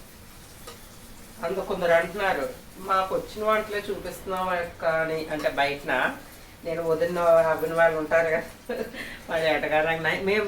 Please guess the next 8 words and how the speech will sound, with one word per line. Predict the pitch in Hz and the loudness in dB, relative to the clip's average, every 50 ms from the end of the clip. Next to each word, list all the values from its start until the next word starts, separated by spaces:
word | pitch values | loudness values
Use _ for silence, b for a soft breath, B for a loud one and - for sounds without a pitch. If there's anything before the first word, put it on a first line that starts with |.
| 196 | 2
మేము | 202 196 196 196 | 2 2 2 2
మాకు | 196 196 196 160 | 0 2 0 -2
వచ్చినే | - - - 220 254 - 262 | -4 -2 -2 -2 0 0 0
చూపిస్తున్నావు | 233 214 214 208 - - 220 208 208 202 196 | 0 -2 -2 -4 -4 -4 -2 0 2 2 2
వదిన | 190 185 185 185 180 180 | 0 0 0 2 2 2
అంటున్నారు. | 185 185 175 175 156 151 143 143 143 B B B B B B B - 180 | 2 0 -2 -2 -2 -2 -2 -4 -6 B B B B B B B -6 -4
అంటే | 185 190 190 233 240 254 254 - - 190 | -2 0 4 6 8 8 8 8 8 6
అదేంటంటే | 185 185 190 190 196 202 214 220 226 233 - - - - - | 6 6 4 2 0 0 0 0 0 -2 -2 -4 -6 -10 -12